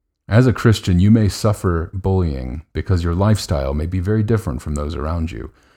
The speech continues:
Your language may be different, no swearing or telling lies or listening to dirty stories. You may also find that your lifestyle is actually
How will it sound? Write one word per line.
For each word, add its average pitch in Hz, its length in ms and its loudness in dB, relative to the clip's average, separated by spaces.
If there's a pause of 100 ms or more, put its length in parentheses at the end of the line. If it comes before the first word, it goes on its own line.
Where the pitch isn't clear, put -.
(120)
Your 87 140 0
language 87 560 2
may 71 80 -6
be - 100 -10
different, - 420 -12
no 90 200 -2
swearing 78 580 -4
or - 140 -10 (100)
telling 80 340 -2
lies 76 360 -2
or 73 100 -6
listening 80 380 -6
to 80 80 -8
dirty 78 260 -8
stories. 69 600 -8 (640)
You 113 100 4
may 123 160 10
also 110 300 4
find 90 340 2
that 90 140 -2
your 92 100 0
lifestyle 90 600 0
is 76 200 -8
actually 82 520 -2